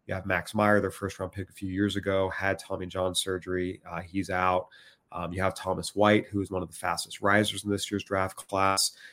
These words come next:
Take us through the discussion for number one and your conversations with evaluators, both inside and outside the Marlins system. How close was the debate at number one? Was it Noble Meyer over everyone else, or was there actual,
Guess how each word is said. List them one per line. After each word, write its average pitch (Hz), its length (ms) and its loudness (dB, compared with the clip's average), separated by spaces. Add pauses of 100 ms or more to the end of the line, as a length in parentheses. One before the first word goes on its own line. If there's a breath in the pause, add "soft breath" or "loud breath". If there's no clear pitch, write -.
(1080 loud breath)
Take 233 180 6
us 269 120 4
through 214 140 6
the 175 80 6
discussion 135 420 6
for - 100 -2
number 113 220 6
one 101 260 4
and 98 100 2
your 113 140 4
conversations 101 840 0
with 98 120 -4
evaluators, 92 680 2
both 92 220 -4
inside 107 420 0
and 98 220 -2
outside 98 540 0
the 92 80 -4
Marlins 87 380 -2
system. 117 560 2 (600 soft breath)
How 143 180 4
close 127 420 2
was 104 220 2
the 98 80 -2
debate 95 300 0
at 92 100 -4
number 87 240 -2
one? 87 300 -2
Was 82 120 -6
it 87 120 -8
Noble 92 240 0
Meyer 92 480 4
over 98 260 2
everyone 95 300 0
else, 127 280 2
or 110 40 -2
was 98 120 0
there 92 140 0
actual, 90 580 -2